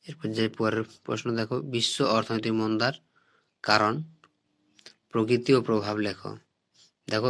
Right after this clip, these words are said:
বিশ্ব অর্থনৈতিক মন্দার কারণ, প্রকৃতি ও প্রভাবটা। প্রশ্ন দেখো, এখান থেকে লিখবে, মন্দার কারণগুলি লিখবে। এখানে অনেকগুলো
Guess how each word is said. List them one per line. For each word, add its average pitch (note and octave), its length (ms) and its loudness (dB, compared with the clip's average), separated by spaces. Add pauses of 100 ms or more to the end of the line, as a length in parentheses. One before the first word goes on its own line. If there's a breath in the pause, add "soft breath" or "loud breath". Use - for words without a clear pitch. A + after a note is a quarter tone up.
(120)
বিশ্ব A2 180 2 (140)
অর্থনৈতিক G#2+ 420 -2
মন্দার G#2+ 340 -2
কারণ, A2 200 2 (120)
প্রকৃতি A2 480 -6
ও - 20 -4 (100)
প্রভাবটা। G2+ 460 -4 (640 loud breath)
প্রশ্ন A2 180 -6 (100)
দেখো, A2 220 -2
এখান A2 160 -2 (100)
থেকে A2+ 220 -4
লিখবে, A#2 260 -4 (1400)
মন্দার G#2+ 300 -4 (100)
কারণগুলি G#2 460 0
লিখবে। A2+ 300 0 (2000)
এখানে A2 320 -6
অনেকগুলো G#2+ 320 0